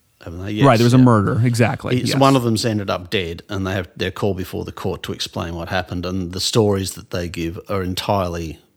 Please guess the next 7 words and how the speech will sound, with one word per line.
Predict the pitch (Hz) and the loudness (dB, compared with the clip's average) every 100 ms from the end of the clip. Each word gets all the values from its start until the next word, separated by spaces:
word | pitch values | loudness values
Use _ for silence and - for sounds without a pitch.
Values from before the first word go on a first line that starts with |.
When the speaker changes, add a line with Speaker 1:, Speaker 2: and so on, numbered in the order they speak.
| _ _ _ - | _ _ _ -8
Speaker 1:
uh, | 104 - | -8 -4
in | 104 85 - | -4 -4 -8
total | - 143 113 82 | 4 4 4 -2
conflict | - 98 90 98 80 | -4 -4 -4 -8 -10
with | - 90 | -10 -8
one | 85 | -6
another. | 85 80 78 | -6 -6 -8